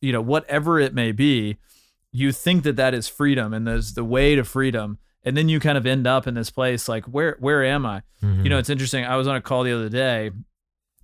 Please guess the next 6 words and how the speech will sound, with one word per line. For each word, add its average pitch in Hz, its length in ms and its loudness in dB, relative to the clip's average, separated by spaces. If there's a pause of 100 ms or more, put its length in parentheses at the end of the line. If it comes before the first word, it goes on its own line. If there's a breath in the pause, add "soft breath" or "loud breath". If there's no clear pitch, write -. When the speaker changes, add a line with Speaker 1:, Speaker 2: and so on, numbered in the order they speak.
(120)
Speaker 1:
and 123 360 0
was 120 180 -4
talking 139 440 0
about, 113 600 -2 (480)
um, 110 560 -2 (580)
was 123 320 -6